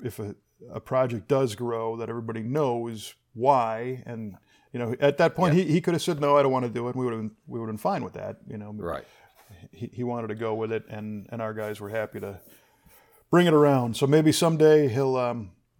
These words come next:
Speaker 1: he'll repaint it. If not, he can go drive this and, and not worry about getting it chip-,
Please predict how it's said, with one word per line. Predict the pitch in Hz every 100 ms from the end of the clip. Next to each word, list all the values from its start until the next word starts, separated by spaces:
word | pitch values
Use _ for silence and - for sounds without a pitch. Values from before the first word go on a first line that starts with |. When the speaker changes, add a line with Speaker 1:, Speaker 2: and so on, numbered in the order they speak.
| _ -
Speaker 1:
he'll | 131
repaint | 131 143 139 147 151
it. | 147
If | - 127
not, | 139 143 120
he | 139
can | 131
go | 127 127
drive | 139 139 131
this | 135 127
and, | 123 110 -
and | 123 117 117 107
not | 123 127
worry | 127 127
about | 123 120
getting | 139 -
it | 110
chip-, | - 208 -